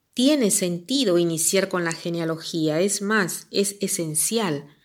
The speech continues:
porque la buena noticia es justamente esta, que finalmente ha llegado aquel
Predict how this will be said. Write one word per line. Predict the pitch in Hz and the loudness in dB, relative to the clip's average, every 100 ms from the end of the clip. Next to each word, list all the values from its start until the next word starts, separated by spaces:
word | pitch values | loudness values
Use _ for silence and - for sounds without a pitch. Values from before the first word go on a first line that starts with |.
| _ - - - _ | _ -20 -20 -20 _
porque | - 190 190 | 0 2 4
la | 180 180 | 4 4
buena | 202 302 302 | 4 4 4
noticia | 202 - 175 170 - 180 240 - | 0 0 -2 0 0 0 0 -2
es | 180 | -4
justamente | - 202 - 180 175 180 175 165 196 | -2 -2 -2 -2 -2 -2 -2 2 4
esta, | 220 - - 151 - _ _ _ _ _ - | 4 2 -4 -12 -18 _ _ _ _ _ -2
que | 170 | -2
finalmente | 175 180 175 202 247 226 170 160 160 175 220 - - | 0 0 2 2 2 2 0 -2 -4 -4 -4 -8 -8
ha | 170 | -4
llegado | 165 190 180 151 160 | 0 0 0 0 0
aquel | 185 185 - 185 196 220 226 | -2 -2 4 4 4 0 -6